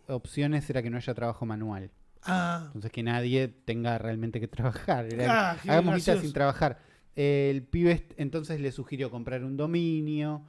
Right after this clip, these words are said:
Speaker 1: compraron un dominio, "Armame la página", le dijo, y le armó la página. Y armaron un negocio y empezaron a conseguir inversores. ¿Pero por qué? Porque era un hilo de Twitter famoso.
Speaker 2: Sí, claro.
Speaker 1: Y la gente quería que, ver qué pasa.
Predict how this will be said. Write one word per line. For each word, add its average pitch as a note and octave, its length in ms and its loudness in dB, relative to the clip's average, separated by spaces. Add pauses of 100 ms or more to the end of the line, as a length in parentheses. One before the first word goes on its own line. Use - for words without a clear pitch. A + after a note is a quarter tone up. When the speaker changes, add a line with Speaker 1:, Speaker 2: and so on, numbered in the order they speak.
(240)
Speaker 1:
compraron B2+ 460 -2
un C3 160 0
dominio, D3 720 4 (240)
"Armame C#3 360 4
la D3 160 6
página", C#3+ 520 6
le A#2+ 120 -2
dijo, B2+ 280 -2
y G#2+ 40 -6
le G#2 100 -6
armó G#2+ 180 -6
la B2 180 -2
página. C3+ 800 2 (840)
Y F#3+ 120 -6
armaron G#3 720 2
un D3 220 2
negocio D3 680 2 (520)
y D#3 100 -2
empezaron F3 400 -4
a F#3+ 80 -2
conseguir D#3 300 -6
inversores. C#3+ 840 -2 (1400)
¿Pero D#3 260 4
por D#3 200 0
qué? C#3+ 360 -2 (240)
Porque C#3 260 0
era A3 100 2
un F3 100 0
hilo F#3 180 2
de B2+ 100 2
Twitter D3 360 0
famoso. B2+ 720 0
Speaker 2:
Sí, G3+ 320 0
claro. F3+ 300 4
Speaker 1:
Y C#3+ 40 2
la C#3+ 100 4
gente G#3 380 0
quería C3+ 500 4
que, A2+ 240 0
ver B2 220 0
qué B2 100 -2
pasa. C3 520 -2